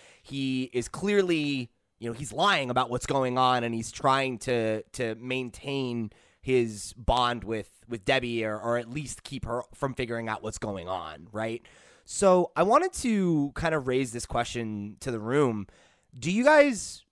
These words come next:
think there is any sincerity to Nolan's, um, kind of plea to Debbie in this episode, right? Where she confronts him about how he's, how he's been acting, and he clearly is stressed out,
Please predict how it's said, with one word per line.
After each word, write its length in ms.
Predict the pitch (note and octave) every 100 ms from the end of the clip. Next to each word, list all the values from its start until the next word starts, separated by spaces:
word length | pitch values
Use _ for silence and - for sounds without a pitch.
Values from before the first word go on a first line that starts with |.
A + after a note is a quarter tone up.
| _ _ _
think 220 | G3 E3+
there 240 | F3 F3 D#3+
is 160 | C3+ -
any 640 | D3 D#3 D#3+ D#3 D3+ C#3+ - _ _
sincerity 1000 | - - D3+ - C#3+ C3 A2 G2 E2+ F#2+ _ _ _ _ _
to 560 | - D3+ C#3 B2+ A#2+ A#2
Nolan's, 800 | C3 C3 B2+ B2+ B2 A#2+ A#2 G#2 -
um, 720 | B2 A#2 A2 G#2 G2 F#2 F#2 - _ _ _ _
kind 260 | - C#3+ C3+
of 540 | B2+ A#2 G2+ - - _ _ _ _ _ -
plea 560 | - D#3 C#3+ G#2 E2 - _ _ _
to 100 | D3
Debbie 300 | C3 A#2+ A2
in 80 | G#2+
this 180 | G2+ -
episode, 480 | G2 - - F2 G#2
right? 260 | A#2 B2+
Where 220 | B2 B2 A2+
she 480 | - D#3+ D#3+ E3 - _ _
confronts 520 | D#3+ D3 E3+ E3 D3+
him 160 | D#3 C#3+
about 300 | C3+ B2+ -
how 160 | C3+ C3+
he's, 280 | B2+ - -
how 160 | C#3
he's 120 | C3+ A2
been 120 | B2
acting, 580 | D3 - - G#2+ G#2 A#2 _ _ _ -
and 220 | C#3+ C#3+
he 120 | C#3+ D#3+
clearly 720 | - F#4 D4 G#3 E3 C#3 -
is 200 | C#3+ C3
stressed 420 | - D3 A#2+ -
out, 240 | F2+ F2+